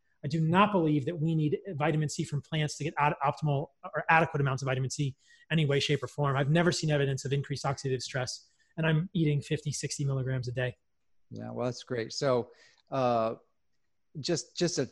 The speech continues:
Speaker 2: an interesting factoid before we close is that my favorite dipeptide is carnosine. And did you know where ninety-nine percent of it is located in the animal?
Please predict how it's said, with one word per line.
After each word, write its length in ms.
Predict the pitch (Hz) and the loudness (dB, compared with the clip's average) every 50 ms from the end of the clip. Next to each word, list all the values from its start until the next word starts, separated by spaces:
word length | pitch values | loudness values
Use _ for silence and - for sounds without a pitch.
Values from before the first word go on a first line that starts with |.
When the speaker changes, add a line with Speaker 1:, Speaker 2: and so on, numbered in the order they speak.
| - - | -6 -6
Speaker 2:
an 140 | - 143 156 | -4 0 0
interesting 400 | 170 160 - 160 - - 156 127 | 0 0 0 0 2 2 2 2
factoid 560 | - - 143 135 131 - - - 131 120 104 | 4 6 6 6 6 4 2 2 2 4 4
before 260 | 104 104 - - 123 | 2 -2 -4 -2 -2
we 100 | 117 110 | -2 -2
close 500 | - - - 151 151 135 120 110 110 - | -4 0 4 6 6 6 6 4 2 0
is 180 | 123 110 92 87 | -4 -6 -6 -6
that 300 | - 139 131 123 120 123 | -8 -6 -4 -4 -4 -4
my 400 | 127 120 120 117 113 120 113 104 | -4 -4 -2 -2 0 0 0 0
favorite 380 | - - 135 127 117 120 104 92 | 0 0 0 0 0 0 0 2
dipeptide 800 | 123 113 113 - - 131 135 - - - 110 98 95 98 101 104 | 2 2 2 0 0 -2 -4 -2 -2 -2 -2 -2 -2 -2 -4 -6
is 240 | 101 101 95 - | -6 -8 -8 -10
carnosine. 680 | - - - 135 135 135 113 - - 110 104 101 101 92 _ _ _ _ _ _ - | -10 -6 -4 -2 0 0 -2 -2 -4 -6 -6 -6 -6 -8 _ _ _ _ _ _ -4
And 300 | 123 120 117 117 113 110 110 | -2 -2 -2 -2 -2 -2 -4
did 160 | 131 110 - | -4 -2 0
you 100 | 165 170 | 2 2
know 200 | 165 165 156 156 | 4 6 6 6
where 180 | 147 143 135 | 6 4 4
ninety-nine 580 | 131 131 131 131 143 147 147 139 139 135 139 139 | 4 4 4 4 4 2 2 2 2 2 2 0
percent 300 | - 131 - 147 139 135 | -2 -4 -2 -2 0 0
of 80 | 123 127 | 0 0
it 40 | |
is 140 | 123 107 - | -2 -2 0
located 540 | 113 120 123 120 - 135 135 131 143 135 - | 0 0 0 0 -2 -2 -2 -2 -4 -6 -6
in 120 | 120 117 | -6 -4
the 120 | 113 113 113 | -4 -2 -2
animal? 340 | 113 120 127 147 160 160 | -2 -4 -4 -6 -6 -8